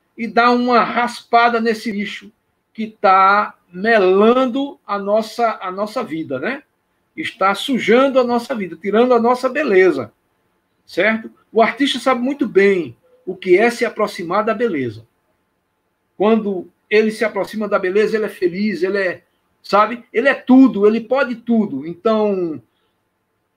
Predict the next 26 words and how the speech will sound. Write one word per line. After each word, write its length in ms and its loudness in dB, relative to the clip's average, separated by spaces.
é 200 2
importante, 920 0
entendeu? 460 -6
Se 460 -4
aproximar 760 -4
da 100 -4
beleza. 520 0
E 120 -2
esse 240 -2
cara 640 2
não 280 -2
tá 220 4
brincando, 480 -2
não. 360 -6
Então, 540 -2
nós 280 2
poderíamos 640 -2
nos 240 -2
unir 260 -2
a 100 4
ele. 340 4
Não 160 0
somos 360 -2
pequenos, 460 -6
não, 220 -2
Serpa. 400 -14